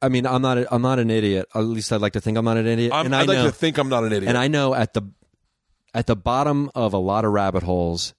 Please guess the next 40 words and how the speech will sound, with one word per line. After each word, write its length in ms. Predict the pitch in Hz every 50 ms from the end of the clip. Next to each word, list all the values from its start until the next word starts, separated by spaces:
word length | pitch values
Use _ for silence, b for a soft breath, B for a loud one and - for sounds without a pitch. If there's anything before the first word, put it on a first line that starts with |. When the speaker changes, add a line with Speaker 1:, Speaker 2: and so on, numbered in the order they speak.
| _ -
Speaker 1:
is 140 | 107 98 92
a 60 | 92
dude 400 | 80 78 - 98 98 101 98 98
trying 220 | - - 101 92 90
to 60 | 90
sell 240 | - - 95 87 87
you 160 | 90 90 87
a 60 | 85
bunker. 480 | 80 - 82 78 78 - 76 82 - - _ _ _ _ _
Speaker 2:
Yes. 400 | - 117 120 113 101 78 - -
Speaker 1:
Right? 300 | 104 104 107 110 131 - - - _ -
Speaker 2:
Yes. 400 | - 156 147 123 107 113 113 -
Speaker 1:
I 80 | 113
get 400 | 110 90 85 110 107 101 - -
that. 260 | - 85 - - - _ _ _ -
And 80 | 110 113
I 80 | 110 107
know 180 | 104 104 101
that 180 | 98 98 92 92
whenever 440 | 98 101 110 120 135 156 160 151 - B B B B B -
there 180 | 120 120 120
is, 260 | 117 113 104 - - - B B B B
'cause 100 | - -
I 60 | 135
deal 180 | 123 123 151 160
with 120 | 160 151
this 100 | 156 139 -
a 60 | 131
lot, 320 | 120 117 107 104 - -
whenever 380 | 117 113 120 135 147 156 165 151
there 200 | 143 139 135 135
are 240 | 127 123 120 113 107
people 360 | - - 139 135 147 143 135
who 100 | 127 123
are 100 | 113 110
willing 320 | 104 113 117 123 135 143 151
to 80 | 156 143
believe 320 | 143 135 127 123 117 107
in 80 | 107 101
something, 520 | - - 101 95 92 - 98 92 90 82